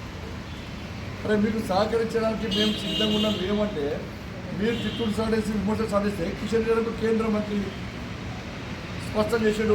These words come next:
మేము అభివృద్ధి సహకరిస్తాం చెప్పిండు. రేపు మీరు మేము కలిసిపోవాలి, టీఆర్ఎస్ బొంద పెట్టాలి ఫస్ట్. మీ దానికి కొంతమంది టీఆర్ఎస్ పార్టీ కోవట్టు భయపడుతున్నారు.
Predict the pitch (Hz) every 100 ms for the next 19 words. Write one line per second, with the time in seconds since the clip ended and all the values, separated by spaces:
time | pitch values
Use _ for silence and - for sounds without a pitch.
0 | 202 196 185 214 220 202 208 202 208 180
1 | 185 196 180 - - - - - - -
2 | - 175 208 214 196 214 240 240 214 226
3 | - 202 214 - 208 226 226 208 220 226
4 | 214 180 196 226 226 226 226 214 214 220
5 | 190 - - - - - - - - -
6 | - - 185 233 240 233 233 233 226 220
7 | 180 226 214 226 220 220 214 214 185 233
8 | 220 220 208 175